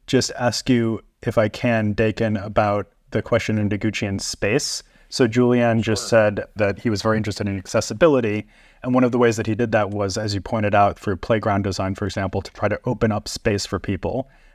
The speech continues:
Speaker 1: And I suppose he also thought about space in a rather cosmic sense as being intrinsically related to time. Uh, so very philosophical, uh, person, as well as a great, uh, maker of physical objects and spaces. Can you say a little bit about his relationship to that whole palette of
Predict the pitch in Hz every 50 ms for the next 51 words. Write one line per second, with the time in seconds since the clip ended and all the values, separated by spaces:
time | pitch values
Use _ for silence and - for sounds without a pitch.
0 | - - 120 113 110 - - 120 120 113 - - 117 113 107 107 - - 107 95
1 | - 104 101 101 98 95 107 104 101 98 95 - - _ _ _ - - - 131
2 | 110 104 101 - 107 98 98 95 98 98 98 101 98 95 - - 113 104 98 -
3 | 107 98 - - 110 98 92 - 98 95 - 110 98 95 92 92 - - 107 101
4 | 90 - 95 - 92 95 95 92 95 92 101 95 92 92 92 85 - - - _
5 | - - - - 107 98 87 85 87 113 - - _ _ _ _ _ - - 110
6 | 101 92 - - 113 101 98 - - - - 113 104 95 - - 113 107 104 -
7 | - 104 95 92 - 104 - 120 117 120 120 117 - _ _ _ - - 107 104
8 | 104 - - - 117 113 - - 117 117 120 117 - 107 98 107 98 98 98 95
9 | 98 92 92 104 101 95 92 - - _ _ - - _ _ _ _ - - 107
10 | 98 95 95 87 - - - 110 107 104 101 - 101 98 92 - 98 95 90 -
11 | - 107 95 - 95 98 95 - - 98 95 95 104 95 - - 98 90 - -
12 | 104 98 - - 117 110 110 - - 120 120 - - 143 131 120 123 120 - 104
13 | 113 107 101 104 95 104 107 92 101 98 95 95 92 - 104 104 - - 107 -
14 | - 101 101 95 - - - 98 95 - - - 98 98 98 98 98 98 92 -
15 | -